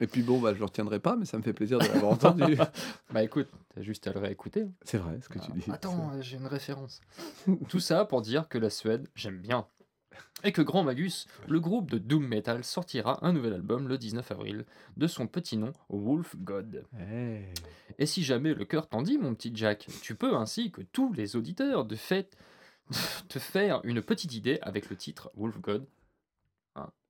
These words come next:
Speaker 1: Ah, c'est le
Speaker 2: Titre,
Speaker 1: même
Speaker 2: euh, ouais,
Speaker 1: titre.
Speaker 2: c'est ça.
Speaker 1: Ah, c'est fou.
Speaker 2: Qui est déjà à l'écoute.
Speaker 1: C'est vrai. Je, moi, je l'ai vu sur Spotify,
Speaker 2: Ouais.
Speaker 1: mais j'ai pas cliqué.
Speaker 2: Ah, d'accord.
Speaker 1: Mais je l'ai vu.
Speaker 2: Ah, d'accord.
Speaker 1: Donc, je, je peux atterrir que cette news est exacte.
Speaker 2: Ah, ouais. Merci.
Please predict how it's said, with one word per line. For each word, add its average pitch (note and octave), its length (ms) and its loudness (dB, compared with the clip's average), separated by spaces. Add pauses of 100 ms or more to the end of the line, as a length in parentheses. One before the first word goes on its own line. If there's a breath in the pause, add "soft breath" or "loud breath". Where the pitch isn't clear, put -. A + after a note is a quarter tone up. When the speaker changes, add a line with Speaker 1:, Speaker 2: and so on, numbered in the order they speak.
(100)
Speaker 1:
Ah, F3 120 4
c'est E3+ 140 2
le C3 100 6
Speaker 2:
Titre, C#3+ 80 0
Speaker 1:
même F#3 160 4
Speaker 2:
euh, G3 220 -4
ouais, G3 80 4
Speaker 1:
titre. - 160 -14
Speaker 2:
c'est - 160 -8
ça. - 220 -6 (260)
Speaker 1:
Ah, C#4+ 120 6
c'est - 160 -2
fou. - 160 -8 (840 loud breath)
Speaker 2:
Qui F#3 120 4
est C3+ 60 6
déjà A2 420 2
à C3+ 80 0
l'écoute. - 460 -4
Speaker 1:
C'est - 160 2
vrai. A2+ 260 4 (240)
Je, A#2 280 2
moi, C3 240 4
je D3+ 80 4
l'ai C3 160 4
vu D#3+ 160 0
sur G3 200 -4
Spotify, D3+ 800 0
Speaker 2:
Ouais. - 160 -2 (180)
Speaker 1:
mais B2+ 120 4
j'ai B2 120 0
pas E3 140 2
cliqué. C#3+ 400 -4 (320)
Speaker 2:
Ah, G#3+ 180 4
d'accord. C#3+ 380 -2
Speaker 1:
Mais C3+ 140 6
je C#3+ 100 4
l'ai E3+ 120 6
vu. A2+ 200 -4 (140)
Speaker 2:
Ah, C#4 120 0
d'accord. C#3+ 420 0
Speaker 1:
Donc, A#2 200 2
je, A#2+ 240 2
je A#2+ 100 0
peux A#2+ 160 4
atterrir C#3+ 340 4
que - 60 -6
cette C3+ 260 0
news G3+ 160 4
est F#3 120 2
exacte. D3+ 380 2 (120)
Speaker 2:
Ah, - 60 -10
ouais. G#2+ 60 -6 (920)
Merci. G#3 360 0